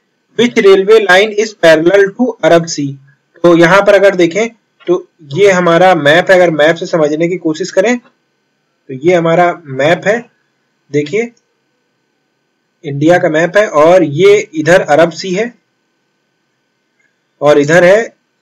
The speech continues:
बंगाल की खाड़ी, ठीक है, ये बंगाल की खाड़ी है। और यहाँ पर देखिए ये जो गोवा से भी जाता है तो ये है हमारी कोंकण रेलवे,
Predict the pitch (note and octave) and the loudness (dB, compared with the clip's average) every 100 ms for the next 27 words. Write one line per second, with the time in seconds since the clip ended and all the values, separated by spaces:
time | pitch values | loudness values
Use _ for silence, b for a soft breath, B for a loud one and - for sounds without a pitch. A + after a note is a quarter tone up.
0 | C3+ C3+ C#3 D3 E3+ E3+ E3+ C#3 C#3 A3 | _ -6 -2 0 0 -2 -6 -2 -2 -2
1 | A#3+ _ _ _ _ _ _ _ _ _ | -8 _ _ _ _ _ _ _ _ _
2 | _ _ _ _ _ _ _ _ _ _ | _ _ _ _ _ _ _ _ _ _
3 | _ - F#3 E3 C3 D#3 D3 C#3 C#3+ D#3 | _ -16 -12 -10 -6 -4 -4 -2 0 -2
4 | D#3+ E3 C#3 C#3 F3+ G#3+ A#3+ b b b | -4 -6 -2 -2 -2 -4 -8 b b b
5 | b - D3+ D3+ D#3+ D#3 E3 F#3+ A3+ A3 | b -4 2 4 2 2 2 2 0 0
6 | F#3+ E3+ A3+ A#3 - E3+ C#3+ E3+ G3 G#3+ | 0 -2 -2 -6 -8 -20 -6 0 2 2
7 | G#3+ - _ _ D#3+ E3 F3 D#3+ E3 G3 | -2 -6 _ _ -8 -4 -2 0 2 4
8 | G3+ G3+ F#3+ F3+ D3+ C#3+ D3 C#3+ G3 G#3 | 2 0 -2 -4 -6 -2 0 2 2 0
9 | A3+ F3+ D3+ F3+ A3 E3+ A#3 B3+ _ _ | 0 -2 -2 0 2 4 2 -2 _ _
10 | _ D3 D3 F#3+ A3+ E3 D#3 D#3 G3 E3+ | _ -2 0 0 0 -2 0 0 0 2
11 | C3 B2 A#2+ | 0 -2 -4